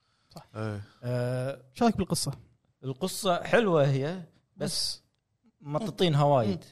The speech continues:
Speaker 2: إيه، لازم.
Speaker 3: يلا روح هني. يلا، لا، بعدين لازم، آه، مهمة كاملة بس عشان، آه،
Speaker 2: نفس
Speaker 3: تروح،
Speaker 2: ما أنت
Speaker 3: آه،
Speaker 2: قلت بعد.
Speaker 3: تتجمع مع ربعك.
Speaker 2: نفس ما أنت
Speaker 3: زين.
Speaker 2: قاعد تقول مهمات
Speaker 3: آه،
Speaker 2: جانبية، فواضح.
Speaker 3: إيه.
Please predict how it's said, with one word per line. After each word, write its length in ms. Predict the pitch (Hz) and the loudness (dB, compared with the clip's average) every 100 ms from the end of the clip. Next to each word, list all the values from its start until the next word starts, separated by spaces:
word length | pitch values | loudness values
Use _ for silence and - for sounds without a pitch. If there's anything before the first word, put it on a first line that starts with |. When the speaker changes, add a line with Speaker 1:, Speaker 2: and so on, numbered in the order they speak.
| _ _ - | _ _ -12
Speaker 2:
إيه، 60 | |
لازم. 160 | 220 226 | -2 2
Speaker 3:
يلا 480 | 160 151 156 156 - 165 | 4 4 2 -2 -6 0
روح 220 | 165 165 | 2 2
هني. 360 | 139 127 135 143 - _ _ - | 2 0 -4 -8 -16 _ _ -6
يلا، 120 | 127 | -4
لا، 220 | 123 123 | -2 -4
بعدين 320 | 110 113 120 | -4 -4 -4
لازم، 300 | 117 123 120 120 113 _ _ _ 117 | -4 -4 -6 -10 -16 _ _ _ -8
آه، 120 | 117 | -6
مهمة 360 | 120 165 165 | 2 4 4
كاملة 360 | 160 175 175 165 | 4 4 4 2
بس 220 | 135 135 | -2 -4
عشان، 320 | 131 131 127 - - | -4 -6 -8 -10 -14
آه، 200 | 117 117 | -8 -6
Speaker 2:
نفس 160 | 117 156 | -6 -2
Speaker 3:
تروح، 120 | 143 | 0
Speaker 2:
ما 60 | 143 | 0
أنت 120 | 147 | 0
Speaker 3:
آه، 100 | 131 | 0
Speaker 2:
قلت 220 | 127 - | 0 0
بعد. 80 | 120 | 2
Speaker 3:
تتجمع 320 | 156 156 151 | 4 6 4
مع 220 | 143 131 | 4 4
ربعك. 440 | 127 120 - - - | 2 0 -4 -12 -10
Speaker 2:
نفس 160 | 135 | -8
ما 60 | 131 | -6
أنت 60 | 127 | -2
Speaker 3:
زين. 100 | 123 | -2
Speaker 2:
قاعد 120 | 120 | 0
تقول 200 | 135 120 | -2 -2
مهمات 360 | 120 123 123 | -2 -2 0
Speaker 3:
آه، 120 | 127 143 | 2 2
Speaker 2:
جانبية، 220 | 143 127 | 2 0
فواضح. 420 | 135 139 131 117 | 0 2 2 2
Speaker 3:
إيه. 280 | 147 139 | -4 -4